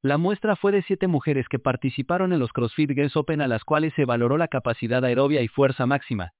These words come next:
así como el daño oxidativo por cuantificación de sitios A P y la identificación del gen F dos. Previo y al finalizar la competencia,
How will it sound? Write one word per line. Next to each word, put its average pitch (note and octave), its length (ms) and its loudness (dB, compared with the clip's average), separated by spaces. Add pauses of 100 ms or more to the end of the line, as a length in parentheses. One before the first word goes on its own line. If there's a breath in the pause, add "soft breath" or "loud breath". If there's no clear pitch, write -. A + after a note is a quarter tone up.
(160)
así B2+ 240 -2
como F#3+ 220 2
el C3 80 0
daño D3 200 0
oxidativo C#3 600 0
por B2 180 0
cuantificación A#2+ 720 -2
de D3 120 -2
sitios D3 400 -4
A A#2 80 0
P D3 180 -2
y D#3+ 160 -2
la C#3 120 -2
identificación B2 800 -2
del C3 160 -2
gen C#3+ 220 0
F A#2 200 -2
dos. G2+ 320 -6 (480)
Previo G3 340 2
y F3+ 60 4
al C3+ 100 2
finalizar B2+ 480 0
la D#3+ 100 -2
competencia, B2 800 -2